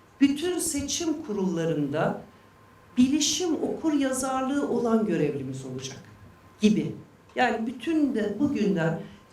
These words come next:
en az ev çalışmalarında, ev ziyaretlerindeki kadar titizlik ve özen, hatta daha fazlası seçim ve sandık güvenliği konusunda İstanbul'da bizzat başında olduğum, bildiğim için Türkiye'de de,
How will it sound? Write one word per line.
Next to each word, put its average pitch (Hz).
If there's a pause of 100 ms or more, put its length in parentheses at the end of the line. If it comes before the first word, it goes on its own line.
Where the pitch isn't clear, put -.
en 339
az 302
ev 320
çalışmalarında, 240
ev 262
ziyaretlerindeki 208
kadar 185
titizlik 214
ve 196
özen, 185 (160)
hatta 220
daha 208
fazlası 160 (240)
seçim 247
ve 208
sandık 226
güvenliği 165
konusunda 214
İstanbul'da 254
bizzat 214
başında 185
olduğum, 165
bildiğim 214
için 320 (400)
Türkiye'de 226
de, 220